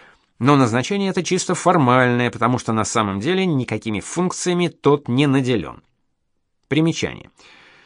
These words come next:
Имеется в виду чехословацкий юрист и политик Ярослав Крейчи,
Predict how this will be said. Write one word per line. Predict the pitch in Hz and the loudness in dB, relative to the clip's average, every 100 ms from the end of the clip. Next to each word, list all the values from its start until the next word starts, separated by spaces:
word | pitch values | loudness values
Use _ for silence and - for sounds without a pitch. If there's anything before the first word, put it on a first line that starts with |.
| _ _ _ | _ _ _
Имеется | - 165 220 208 - 175 | 0 4 4 2 2 2
в | |
виду | 113 101 175 139 160 185 | 2 2 4 6 6 6
чехословацкий | 180 180 - 160 151 170 160 165 156 | 2 -2 -2 0 4 2 0 0 0
юрист | 110 127 135 175 180 - | 2 2 2 2 -2 -4
и | 135 | -2
политик | 117 117 190 - 180 - | 0 0 -2 -2 -6 -2
Ярослав | 123 127 123 151 170 165 - | 0 0 0 0 0 0 -4
Крейчи, | 123 139 127 - 135 | 0 0 -2 -4 -2